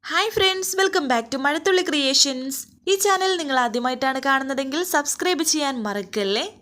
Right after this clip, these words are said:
രാഘവന് നന്നായിട്ട് തന്നെ ഓർമ്മകൾ നഷ്ടപ്പെട്ടിരിക്കുന്നു. ഇപ്പോൾ അവിടുന്ന് നടന്ന് നടന്ന് സത്യഭാമയുടെ ആ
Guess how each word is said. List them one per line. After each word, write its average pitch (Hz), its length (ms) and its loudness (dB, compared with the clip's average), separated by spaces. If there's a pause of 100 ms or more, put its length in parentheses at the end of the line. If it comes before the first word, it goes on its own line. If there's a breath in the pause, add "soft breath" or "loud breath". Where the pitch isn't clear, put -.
(520)
രാഘവന് 370 440 6 (120)
നന്നായിട്ട് 339 560 4
തന്നെ 233 220 2
ഓർമ്മകൾ 277 500 2
നഷ്ടപ്പെട്ടിരിക്കുന്നു. 220 1000 0 (640)
ഇപ്പോൾ 370 320 4
അവിടുന്ന് 392 420 6
നടന്ന് 233 340 2
നടന്ന് 214 340 0
സത്യഭാമയുടെ 247 760 0
ആ 277 80 6